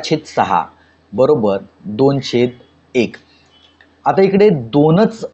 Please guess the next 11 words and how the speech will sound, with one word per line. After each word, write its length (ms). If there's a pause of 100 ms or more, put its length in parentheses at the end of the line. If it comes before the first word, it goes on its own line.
(340)
आपल्याला 320
बाजू 320
दिलेल्या 280
आहेत 120
की 80
ज्यांचे, 680
अ, 100 (280)
रेशिओ 320
जे 140
आहेत 200
ते 300